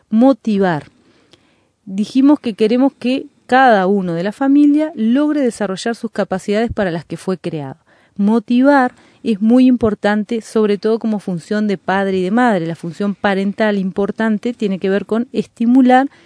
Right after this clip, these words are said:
y motivar. Ayudar a que logren eso, darles ánimo, darles aliento. Y es como ir del lado de afuera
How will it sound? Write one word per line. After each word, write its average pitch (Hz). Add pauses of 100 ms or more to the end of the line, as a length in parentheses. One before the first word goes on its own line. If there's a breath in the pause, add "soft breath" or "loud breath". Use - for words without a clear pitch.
(140 soft breath)
y 233
motivar. 185 (720 soft breath)
Ayudar 240
a 311
que 220
logren 220
eso, -
darles 233
ánimo, 196
darles 202
aliento. 196 (300 soft breath)
Y 233
es 247
como 254
ir 262
del 202
lado 233
de 226
afuera 240